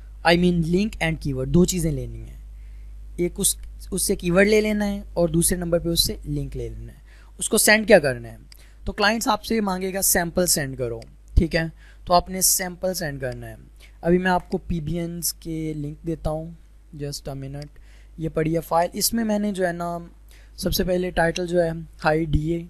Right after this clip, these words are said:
टीएफ़, डीआर, तो डीआर, टीएफ़ and डीए, इन सब के जो पीबीएन links हैं files के अंदर मौजूद हैं।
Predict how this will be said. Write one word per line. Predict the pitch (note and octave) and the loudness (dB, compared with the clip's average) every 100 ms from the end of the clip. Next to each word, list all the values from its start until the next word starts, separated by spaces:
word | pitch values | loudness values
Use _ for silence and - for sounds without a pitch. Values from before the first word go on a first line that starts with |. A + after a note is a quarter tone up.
| - | -6
टीएफ़, | D3+ D#3+ D#3+ D3 | -2 -2 -4 -8
डीआर, | C3 A#2 A2+ - - - - - - - | -6 -8 -10 -18 -20 -20 -20 -20 -18 4
तो | F3+ E3+ | 6 6
डीआर, | C3+ D#3+ F#3+ G3 | 6 6 6 0
टीएफ़ | G3 F3 F#3 - | -2 -8 -8 -8
and | F#3 E3 | -10 -6
डीए, | D3 C3+ C3 - | -4 -6 -10 -12
इन | F3 F#3 F3+ - | -14 -14 -12 -6
सब | - F#3+ F3 | -4 -4 -6
के | G#3+ G#3 G3+ - D#3 | 0 0 0 -4 -6
जो | E3 | -6
पीबीएन | - E3+ D3+ E3+ F3 F3 E3+ D#3 | -4 -6 -4 -6 -8 -10 -14 -12
links | D3 D#3 D#3 | -10 -8 -8
हैं | E3+ | -8
files | E3 D#3 D#3 D#3 | -4 0 0 -2
के | D#3 | -8
अंदर | D3+ D3 D3+ D3+ - - - - D#3 | -10 -6 -6 -6 -14 -20 -20 -16 -8
मौजूद | C#3 C#3 | -6 -4
हैं। | D#3 | -4